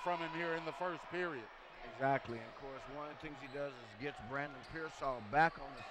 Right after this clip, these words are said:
Speaker 2: floor. Now he's got an additional guard in Jason Lopez on the floor. This team, again, only two seniors. We mentioned that Jalen Arnett and Aaron Key. So you're looking at the next edition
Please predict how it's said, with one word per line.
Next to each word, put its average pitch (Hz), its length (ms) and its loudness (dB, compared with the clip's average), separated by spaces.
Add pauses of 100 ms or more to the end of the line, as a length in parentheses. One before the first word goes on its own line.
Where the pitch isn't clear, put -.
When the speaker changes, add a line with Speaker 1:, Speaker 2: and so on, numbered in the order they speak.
Speaker 2:
floor. 123 240 -8 (400)
Now 156 240 0
he's 135 240 -8
got 139 160 4
an 127 160 -10
additional 147 480 -4
guard 135 320 -4
in 120 160 -12
Jason 139 480 -6
Lopez 123 720 -4 (420)
on 120 80 -6
the 123 120 -8 (100)
floor. 127 180 -6
This 160 240 -4
team, 185 160 0 (240)
again, 175 160 0 (140)
only 196 260 0 (160)
two 185 120 -4 (100)
seniors. 160 420 -8
We 147 140 -4
mentioned 160 340 -6
that 131 140 -6
Jalen 180 340 0
Arnett 175 540 2 (320)
and 135 40 -4 (140)
Aaron 170 240 -2 (220)
Key. 170 160 0 (320)
So 156 100 -6
you're 170 220 -2
looking 247 400 0
at 185 240 4 (580)
the 151 80 0 (160)
next 247 280 4 (100)
edition 151 580 -2